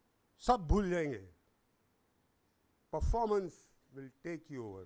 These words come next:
वो ले लेती है। अमिताभ बच्चन साहब आए, सब बोलते थे, "अरे, अरे, अरे, साला भैंसे की आवाज़ है,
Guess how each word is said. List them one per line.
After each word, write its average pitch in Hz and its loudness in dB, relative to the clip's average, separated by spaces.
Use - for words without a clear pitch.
वो 156 -8
ले 127 -8
लेती 95 -16
है। 90 -20
अमिताभ 139 -8
बच्चन 151 -10
साहब 160 -8
आए, 165 -8
सब 160 -12
बोलते 156 -10
थे, - -12
"अरे, 101 6
अरे, 98 2
अरे, 131 -4
साला 110 0
भैंसे 113 -2
की 131 -2
आवाज़ 120 2
है, 120 0